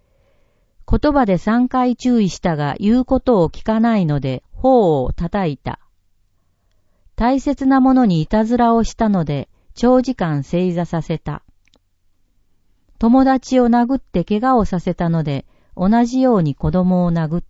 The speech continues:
た。他人のものを取ったので、お尻を叩いた。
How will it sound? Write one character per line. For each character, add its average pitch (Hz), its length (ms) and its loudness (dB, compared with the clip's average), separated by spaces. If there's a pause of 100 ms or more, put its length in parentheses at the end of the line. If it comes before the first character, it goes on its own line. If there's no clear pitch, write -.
た。 - 140 -12 (1600)
他 208 140 0
人 277 240 4
の 269 120 4
も 269 140 4
の 269 180 4
を 175 80 0
取 254 180 0
っ - 60 -20
た 175 140 0
の 156 140 0
で、 135 260 -6
お - 100 4
尻 233 340 0
を 233 100 0
叩 202 380 -4
い 151 60 -8
た。 - 200 -12